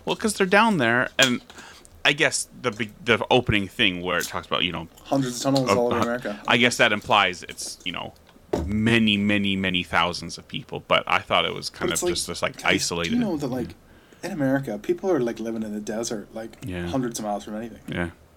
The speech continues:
Speaker 2: Have we got, like, four of them under the
Speaker 1: <laughs>
Speaker 2: desert, like,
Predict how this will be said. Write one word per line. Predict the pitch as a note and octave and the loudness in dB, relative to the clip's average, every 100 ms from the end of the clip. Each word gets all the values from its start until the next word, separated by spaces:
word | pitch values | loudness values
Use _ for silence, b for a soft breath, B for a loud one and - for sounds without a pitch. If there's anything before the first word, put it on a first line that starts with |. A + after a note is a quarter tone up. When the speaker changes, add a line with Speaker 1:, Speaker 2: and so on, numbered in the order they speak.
| _ _ - - - - - - - - - | _ _ -20 -20 -20 -20 -20 -20 -20 -20 -16
Speaker 2:
Have | B2 | -6
we | C3 | -2
got, | C#3 C#3 | 2 2
like, | A#2+ A2+ | 2 -4
four | - - B2+ A#2 B2+ | -8 -8 -4 0 0
of | C3 | 0
them | D3 D3 D3 - | -2 -2 -4 -4
under | B2 A#2+ | -6 0
the | A#2 A2 A#2+ | 2 2 2
Speaker 1:
<laughs> | |
Speaker 2:
desert, | D3 C#3+ D3 D3 C#3+ | 2 2 2 4 4
like, | C3 B2 A#2+ | 4 4 4